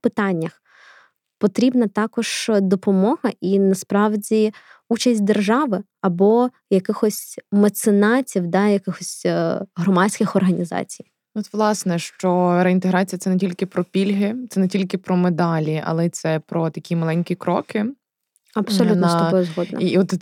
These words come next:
Speaker 2: ти, ти це все називаєш, і я думаю, ну, от я згадую, що після Другої світової війни взагалі була така культура, і хто був такий ветеран, та? Ну, якщо підсумовуючи цей міні-блок, то тут робота і як з боку держави, так і з боку,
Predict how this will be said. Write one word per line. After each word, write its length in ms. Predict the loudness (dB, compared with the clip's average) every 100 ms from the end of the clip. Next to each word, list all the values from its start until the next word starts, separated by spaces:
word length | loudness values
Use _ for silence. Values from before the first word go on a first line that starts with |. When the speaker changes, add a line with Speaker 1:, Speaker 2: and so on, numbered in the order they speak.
| -2
Speaker 2:
ти, 220 | 0 0
ти 200 | 2 0
це 180 | 0 -4
все 160 | 0
називаєш, 520 | 2 2 2 2 0 0
і 60 |
я 100 | 0
думаю, 420 | 2 4 4 4 4
ну, 120 | 4
от 140 | 4
я 120 | 2 2
згадую, 440 | 2 2 2 -2
що 120 | -4
після 200 | -10 -4
Другої 360 | -2 0 2 0
світової 540 | 0 -4 -2 0 0
війни 480 | 0 0 0 2 0 -2 _ -4
взагалі 200 | 2 2
була 320 | 4 4 4
така 260 | 2 0 0
культура, 800 | 0 0 0 0 2 2 2
і 280 | 2 -2 -4
хто 300 | -6 -2 0
був 220 | 0 -4
такий 340 | -6 -10 -8 -6
ветеран, 560 | -4 -2 -2 0 -2
та? 260 | -2 -2 -2 -6 -8 0
Ну, 80 |
якщо 240 | 0 2 0
підсумовуючи 560 | -2 0 2 2 0
цей 180 | 0 2
міні-блок, 580 | 4 4 4 2 0 -2
то 100 | -10 -4
тут 200 | -4 -2
робота 460 | -2 0 0 0 -2
і 120 | -2 0
як 240 | 0 -2
з 40 |
боку 340 | -2 -2 -2 -2
держави, 580 | -2 -2 -2 0 0 -2
так 220 | -2 -4
і 40 |
з 60 | -4
боку, 460 | -2 -2 0 -4